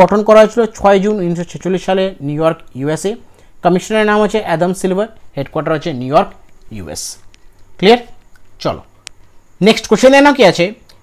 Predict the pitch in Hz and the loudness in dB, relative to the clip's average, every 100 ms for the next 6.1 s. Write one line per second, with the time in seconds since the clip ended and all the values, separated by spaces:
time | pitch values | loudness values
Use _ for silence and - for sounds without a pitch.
0 | - 180 220 269 247 285 262 - - 240 | -2 0 4 2 4 2 0 -4 0 2
1 | 262 240 240 247 240 - - - 151 226 | 4 4 4 2 0 -6 -20 -8 -2 0
2 | 233 226 233 233 196 190 190 - 208 - | 4 2 2 -4 -4 -2 -2 -4 -6 -4
3 | 220 202 208 208 202 214 208 202 226 170 | -4 -2 -2 -2 -4 -4 -2 -2 -2 2
4 | 165 147 151 - - 139 - 175 175 196 | 0 0 -6 -10 -14 -14 -4 -2 0 0
5 | 202 196 196 202 202 _ - - 226 247 | 0 0 -2 -4 -8 _ -20 0 4 4